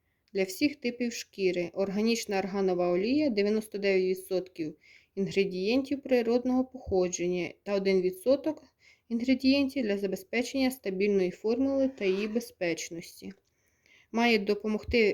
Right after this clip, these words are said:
відновити шкіру протягом ночі, надає відчуття підтягнутості на наступний ранок, шкіра виглядає відпочившою після пробудження.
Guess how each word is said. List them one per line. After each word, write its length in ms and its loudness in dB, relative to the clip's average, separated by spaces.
відновити 500 0
шкіру 540 0
протягом 560 0
ночі, 480 2
надає 420 4
відчуття 500 -4
підтягнутості 1160 -4
на 140 2
наступний 540 -2
ранок, 460 2
шкіра 360 2
виглядає 500 2
відпочившою 800 0
після 340 -6
пробудження. 920 -2